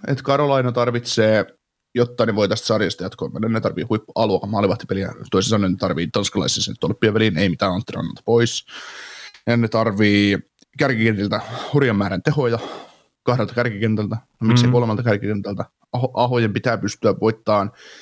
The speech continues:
Speaker 1: matchappeja, ja niitten täytyy pystyä luistelemaan oikeasti jalat alta Bostonilta. Mut se, että se on helpommin sanottu, kun se on tehty.
Speaker 2: Mm.
Speaker 1: Ja, ja, ja, ja. Kyllä. Ja sit se, että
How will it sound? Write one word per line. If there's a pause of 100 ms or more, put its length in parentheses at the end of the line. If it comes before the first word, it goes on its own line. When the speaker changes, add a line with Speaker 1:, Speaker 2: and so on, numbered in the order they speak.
(200)
Speaker 1:
matchappeja, (320)
ja (440)
niitten
täytyy
pystyä
luistelemaan
oikeasti
jalat
alta
Bostonilta. (500)
Mut
se,
että
se
on
helpommin
sanottu,
kun
se
on
tehty. (460)
Speaker 2:
Mm.
Speaker 1:
Ja, (160)
ja, (120)
ja,
ja. (840)
Kyllä. (200)
Ja
sit
se,
että